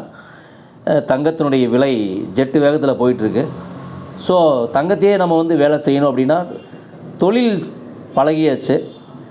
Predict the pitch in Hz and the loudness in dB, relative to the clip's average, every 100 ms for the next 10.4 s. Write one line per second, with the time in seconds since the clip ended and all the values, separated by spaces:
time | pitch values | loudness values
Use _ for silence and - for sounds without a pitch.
0 | - - - - 262 - 330 165 151 139 | -20 -20 -20 -2 4 4 6 4 4 4
1 | 127 127 123 - 143 170 151 139 143 127 | 4 2 0 0 2 4 2 0 0 0
2 | 123 131 143 - - 165 156 117 101 - | 2 2 0 -6 0 2 2 0 -4 -10
3 | - - - - - - 147 160 147 135 | -12 -12 -12 -12 -6 0 2 4 4 4
4 | 123 120 117 107 107 135 180 214 214 98 | 4 4 2 2 2 0 0 0 0 0
5 | - 156 165 131 131 131 127 139 131 139 | 2 2 2 0 0 2 2 4 2 0
6 | 139 127 131 131 135 - - - - - | -2 0 2 2 0 -6 -16 -16 -16 -16
7 | - - - 175 208 165 208 220 196 175 | -20 -8 -2 0 0 -2 2 2 2 0
8 | 165 165 160 185 180 139 135 135 123 127 | 2 4 4 2 2 2 2 2 2 2
9 | 143 131 123 120 117 147 156 170 147 151 | 2 2 2 2 4 4 4 2 2 0
10 | 165 160 165 165 | 0 0 0 2